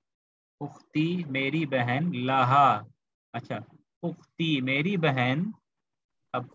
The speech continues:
बहन के बारे में पूरा खबर आ रहा है, हाँ। लहा माने उसका है,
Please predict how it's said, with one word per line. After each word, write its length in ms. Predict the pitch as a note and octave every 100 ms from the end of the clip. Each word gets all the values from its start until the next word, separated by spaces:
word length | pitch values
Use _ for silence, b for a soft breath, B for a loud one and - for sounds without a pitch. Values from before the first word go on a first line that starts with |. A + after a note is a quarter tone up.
| _
बहन 280 | B2+ D#3 E3+
के 120 | D#3+
बारे 240 | D3 C#3+ D3+
में 80 | D3
पूरा 200 | D3 C#3+
खबर 320 | - B2+ C3+
आ 100 | A2+
रहा 140 | G#2 G2+
है, 60 |
हाँ। 140 | C3+ - _ _ _ _ _ _ _ _ _ A#2+
लहा 800 | B2 C#3 C3+ E3 D#3 D#3+ G3+ D3
माने 300 | C3+ C#3+ D3+
उसका 560 | C#3 - _ E3 D#3+ C#3
है, 240 | B2+